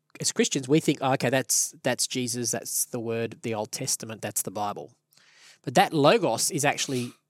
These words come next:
not just that, it's actually a Greek understanding. There was a Greek philosophy, uh, a prevailing philosophy at the time,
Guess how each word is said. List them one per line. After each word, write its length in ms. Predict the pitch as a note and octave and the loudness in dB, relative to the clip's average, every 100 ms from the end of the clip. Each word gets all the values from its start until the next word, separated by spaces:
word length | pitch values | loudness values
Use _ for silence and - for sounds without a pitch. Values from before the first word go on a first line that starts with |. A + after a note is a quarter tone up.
| _ | _
not 260 | D3 D3+ - | -2 0 0
just 200 | - D3 | -2 -2
that, 120 | - | -2
it's 120 | C#3 D#3+ | -2 -2
actually 240 | D#3 E3 | 0 -2
a 40 | |
Greek 360 | C3+ C3 D#3+ - | -2 2 0 0
understanding. 460 | A#2+ - A2+ F#2+ A2+ | -4 -4 -6 -6 -6
There 60 | |
was 100 | B2 | -4
a 40 | A#2+ | 0
Greek 260 | C#3+ F#3 | 2 2
philosophy, 640 | - D3 C3+ - C#3 B2+ A#2+ - - | 2 2 2 0 -2 -4 -4 -10 -6
uh, 120 | A#2 | -4
a 80 | - | -4
prevailing 640 | - C3+ C3+ D#3 C#3+ C3+ B2+ - | -2 2 4 4 4 -4 -14 -12
philosophy 540 | - C3 A#2 A2+ B2 | -4 -2 -2 -2 -4
at 80 | A2+ | -6
the 80 | - | -6
time, 580 | - F3 F3 G#2+ A#2 | 0 4 4 2 -2